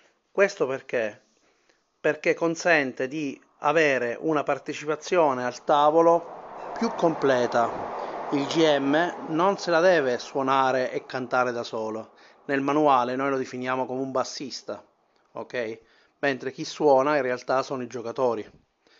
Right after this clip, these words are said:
Ecco perché. Ma per farvelo capire meglio facciamo alcuni esempi. Se io sto giocando un inseguimento, quindi io sono il G M, vi racconto, vi trovate lungo la strada,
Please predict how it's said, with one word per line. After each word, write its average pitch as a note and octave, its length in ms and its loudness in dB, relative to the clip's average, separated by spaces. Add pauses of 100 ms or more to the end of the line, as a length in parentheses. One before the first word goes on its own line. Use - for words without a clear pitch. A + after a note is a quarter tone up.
(580)
Ecco D#3 340 0
perché. A2+ 540 -8 (1800)
Ma F3 160 -4 (300)
per C#3 140 -2
farvelo D#3+ 400 4
capire D#3 340 -2
meglio D3+ 380 2
facciamo C#3+ 420 -2
alcuni B2+ 300 -6
esempi. A2 640 -10
Se - 180 -6
io F3+ 180 0
sto C3+ 200 -6
giocando A#2+ 520 -4
un C3 80 -6
inseguimento, B2+ 960 -6 (140)
quindi A#2 260 -10
io A#2+ 120 -4
sono A2+ 160 -10
il A2+ 100 -12
G C3 280 0
M, C#3+ 200 -2
vi B2+ 100 -4
racconto, A2+ 580 -8
vi B2 120 -8
trovate C3 360 -2
lungo B2+ 220 -8
la B2 60 -6
strada, D#3 640 0